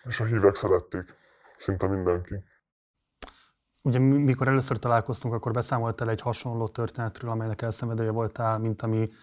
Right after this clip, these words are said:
Speaker 2: Attilával is megtörtént. Ö, megosztanád ezt a nyilvánossággal?
Speaker 1: Igen, velem is hasonló volt, mint az Attilával, a poc-, ami pocózás néven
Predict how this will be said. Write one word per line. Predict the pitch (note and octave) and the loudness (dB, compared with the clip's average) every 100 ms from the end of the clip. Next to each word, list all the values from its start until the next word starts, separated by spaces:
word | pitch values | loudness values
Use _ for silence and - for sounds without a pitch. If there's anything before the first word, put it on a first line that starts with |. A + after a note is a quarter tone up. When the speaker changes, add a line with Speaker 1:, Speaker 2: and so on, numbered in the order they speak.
| _ - | _ -6
Speaker 2:
Attilával | A2 B2 A2 A2 G#2+ | 0 2 4 4 0
is | - | -2
megtörtént. | G#2+ - B2 - C3 C#3 C3+ _ _ _ _ _ | -6 -4 -8 -6 -6 -6 -8 _ _ _ _ _
Ö, | C3+ A2 A2+ A#2+ | -8 -4 -4 -4
megosztanád | - B2+ A#2 - G#2+ G#2 | -2 0 2 0 -4 -4
ezt | G#2+ G2 A2+ | -4 -6 -8
a | |
nyilvánossággal? | G#2 G#2+ G#2 - A#2+ A2 A2+ A2+ _ _ _ _ _ _ _ _ - | -6 -6 -8 -10 -10 -10 -10 -12 _ _ _ _ _ _ _ _ 2
Speaker 1:
Igen, | A2 A2+ | 4 6
velem | A#2+ G#2+ | 6 4
is | G2+ | 0
hasonló | - A2 G#2 G2 F#2+ F#2 - G2+ | -4 -4 -2 -2 -2 -4 -6 0
volt, | G2+ G2 | 2 2
mint | G2 F#2 | -4 0
az | F#2+ F#2 E2 | 2 2 0
Attilával, | E2+ - G2+ G2 F#2+ F#2+ - | -6 2 8 8 8 2 0
a | - - _ | -6 -18 _
poc-, | - G#2+ | -8 -6
ami | G#2 G#2 | -2 -2
pocózás | G2+ G#2+ G#2 G2+ F#2+ G2 - | 0 -2 0 4 4 2 -4
néven | G2+ G2 F#2+ F#2+ A2 | -6 -4 -4 -6 -14